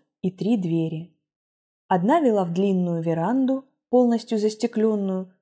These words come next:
похожую на пристройку ко второму этажу и державшуюся на пяти широких опорах. Две другие двери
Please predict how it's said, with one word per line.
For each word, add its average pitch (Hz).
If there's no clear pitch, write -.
похожую 202
на 190
пристройку 190
ко 185
второму 185
этажу 180
и 185
державшуюся 185
на 180
пяти 190
широких 180
опорах. 175
Две 185
другие 180
двери 262